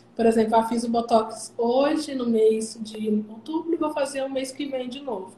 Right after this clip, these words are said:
Pelo menos uns quatro meses, porque ele dura em média de quatro. Alguns pacientes, glória a Deus, até seis, né? Mas não é não.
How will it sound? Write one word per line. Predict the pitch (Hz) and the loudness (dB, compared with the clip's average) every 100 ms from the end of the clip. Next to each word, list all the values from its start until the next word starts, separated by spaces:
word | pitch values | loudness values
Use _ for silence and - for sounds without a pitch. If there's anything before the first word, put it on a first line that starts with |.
| - - - - - - | -20 -20 -20 -20 -20 -6
Pelo | 254 262 | -2 0
menos | 277 294 269 | 0 0 0
uns | 269 | -4
quatro | - 240 226 240 | -2 -2 -2 0
meses, | 226 247 294 - - - - - | 0 0 -4 -10 -16 -20 -18 -14
porque | 240 | -2
ele | 277 311 - | 0 2 0
dura | 294 330 269 | 2 2 2
em | 226 | 0
média | 208 208 202 | 0 0 -2
de | - | -4
quatro. | 214 208 208 - - - _ _ _ _ | -2 -2 -4 -12 -20 -20 _ _ _ _
Alguns | - 233 269 320 | -6 -4 -2 -4
pacientes, | 262 247 - 226 254 - 220 | -4 -6 -2 -2 -4 -8 -4
glória | 220 254 240 | -2 0 -2
a | |
Deus, | 214 214 262 | 0 -2 -2
até | 262 269 | -6 -6
seis, | - - 208 208 | -6 -2 0 0
né? | 226 226 | 0 0
Mas | 226 233 | 0 0
não | 240 | 0
é | |
não. | 269 226 220 | 2 2 2